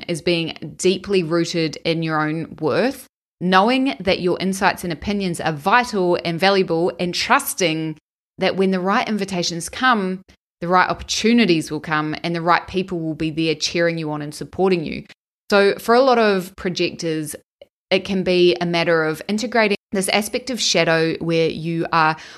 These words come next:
almost looking for external validation continuously, and instead, on the other side of that shadow integration, being deeply rooted in your own sense of self-worth and knowing that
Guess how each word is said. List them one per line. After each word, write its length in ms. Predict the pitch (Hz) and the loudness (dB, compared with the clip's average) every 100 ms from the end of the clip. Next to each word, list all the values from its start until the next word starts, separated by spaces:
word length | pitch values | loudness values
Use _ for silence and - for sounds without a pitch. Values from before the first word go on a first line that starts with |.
| - | -2
almost 320 | 262 339 - - _ _ _ _ - | 4 4 2 -8 _ _ _ _ -4
looking 440 | 180 208 220 202 | 0 2 2 2
for 300 | 190 190 175 - | 0 2 2 2
external 920 | 175 - - 180 175 175 170 160 156 170 | -4 -6 -2 2 2 2 -2 -2 -6 -2
validation 1000 | 175 160 156 - 165 156 214 240 262 254 | 0 2 0 -2 0 2 2 2 0 -4
continuously, 840 | 170 160 160 160 185 - 233 294 - - - - | -6 -4 -4 -2 -4 -2 -2 -2 -6 -18 -16 -2
and 180 | 185 180 | 0 2
instead, 680 | 175 - - 269 262 190 - | 0 -2 2 6 6 6 2
on 180 | 180 | 0
the 80 | 175 | 2
other 180 | 170 170 | 2 0
side 360 | - 202 220 247 | 0 6 6 4
of 100 | 180 | 2
that 180 | - | 0
shadow 240 | - 165 160 | 0 0 0
integration, 880 | 160 156 - 160 156 - 165 160 151 - - 185 | -2 -8 -2 0 0 0 -2 -4 -8 -14 -4 2
being 360 | 180 175 175 | 2 2 -2
deeply 340 | - 208 214 202 | 2 2 2 0
rooted 360 | 165 175 175 | 4 4 4
in 160 | - 170 | 0 -2
your 180 | 160 - | -2 0
own 220 | 170 175 | 0 0
sense 280 | 180 170 143 | -2 -4 -4
of 100 | 160 | -6
self-worth 840 | - 143 151 165 165 - 165 - _ - - | -2 -2 -2 2 2 2 -4 -6 _ -18 -2
and 220 | 185 175 | 0 4
knowing 440 | 175 185 180 160 - | 6 6 6 2 -4
that 280 | 156 160 | 0 0